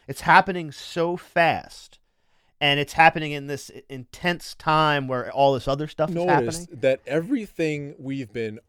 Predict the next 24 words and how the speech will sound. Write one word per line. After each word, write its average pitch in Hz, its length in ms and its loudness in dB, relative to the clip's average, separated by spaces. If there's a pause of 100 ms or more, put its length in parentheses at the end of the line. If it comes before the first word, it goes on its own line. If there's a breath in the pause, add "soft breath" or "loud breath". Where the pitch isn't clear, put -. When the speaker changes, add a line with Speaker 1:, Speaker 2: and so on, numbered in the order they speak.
Speaker 2:
arguing 139 500 -2
about, 101 540 -6
everything 156 680 -4
that's 110 400 -4
just 127 360 -2 (160)
been 110 380 -6 (140)
tearing 165 600 -4 (480)
people's 131 360 -4
friendships 139 600 -4
and 123 120 -10
relationships 117 640 -8
and 104 100 -18
tearing 123 280 -8
politics 117 400 -4
apart, 104 420 -8 (540)
everything 190 420 -2
that's 147 140 -4
been 131 140 -10
happening 120 380 -2
over 110 140 -10
the 104 80 -4
last 113 240 -4
four 110 140 -10
years 101 320 -8